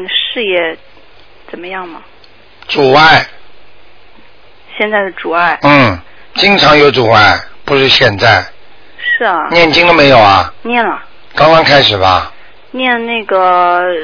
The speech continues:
Speaker 1: 上回你说要我念结节咒嘛，现在每天三遍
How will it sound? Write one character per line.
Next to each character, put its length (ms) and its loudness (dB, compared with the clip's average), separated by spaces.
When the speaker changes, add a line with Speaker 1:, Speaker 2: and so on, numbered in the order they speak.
Speaker 1:
上 160 0
回 120 -6
你 140 -10
说 120 -8
要 120 0
我 100 -2
念 240 -10
结 120 -8
节 180 -6
咒 160 -2
嘛， 260 -4
现 80 -8
在 80 -4
每 160 -8
天 240 -12
三 220 -6
遍 540 -6